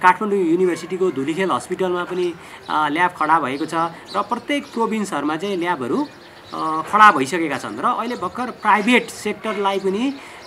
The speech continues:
कोभिड टेस्टिङको लागि चाहिँ ल्याबहरू खडा गर्नको लागि चाहिँ अनुमति पनि दिइसकेको छ। र अहिले मेरो विचारमा सब, लगभग, लगभग सोह्र सत्रवटाले चाहिँ, अ, molecular लेभलको टेस्टहरू गर्न सक्छन्।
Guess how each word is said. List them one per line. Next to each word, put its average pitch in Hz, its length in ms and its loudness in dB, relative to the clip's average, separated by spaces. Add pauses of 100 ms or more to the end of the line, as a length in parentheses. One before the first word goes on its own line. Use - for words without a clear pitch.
कोभिड 214 280 0 (100)
टेस्टिङको 202 480 -4
लागि 185 320 0
चाहिँ 190 300 -2
ल्याबहरू 160 420 -4
खडा 156 300 2
गर्नको 156 320 -6
लागि 151 200 -6
चाहिँ 175 180 -8
अनुमति 170 440 -2
पनि 185 200 -4
दिइसकेको 151 460 -4
छ। 113 120 -8 (300)
र - 20 0
अहिले 240 580 -2 (120)
मेरो 226 160 -2
विचारमा 214 380 -6
सब, 208 340 -4
लगभग, 196 200 -2
लगभग 196 340 -2 (340)
सोह्र 247 260 6
सत्रवटाले 196 760 0
चाहिँ, 247 220 -2 (440)
अ, 156 160 0
molecular 214 480 2
लेभलको 185 360 2
टेस्टहरू 170 440 -2
गर्न 147 260 -2
सक्छन्। 113 360 -8